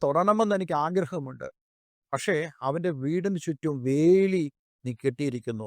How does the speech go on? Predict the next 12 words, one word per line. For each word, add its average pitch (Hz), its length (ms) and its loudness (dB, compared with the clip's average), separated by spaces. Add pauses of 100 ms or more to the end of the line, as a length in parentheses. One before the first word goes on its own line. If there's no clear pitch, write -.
നീ 143 80 -4 (100)
കെട്ടിയിരിക്കുന്നു. 123 560 -2 (100)
ദൈവമേ, 165 320 4 (140)
നീയാണ് 151 460 2 (340)
ആ 127 80 -2 (100)
വേലി 143 340 4
കെട്ടിയിരിക്കുന്നത്." 120 580 -8 (440)
അങ്ങനെയാണെങ്കിൽ 185 480 0 (760)
വിശ്വസിക്കുന്ന 214 640 2 (340)
ഒരു 156 100 0 (100)
ദൈവ 165 220 2
പൈതൽ, 143 340 0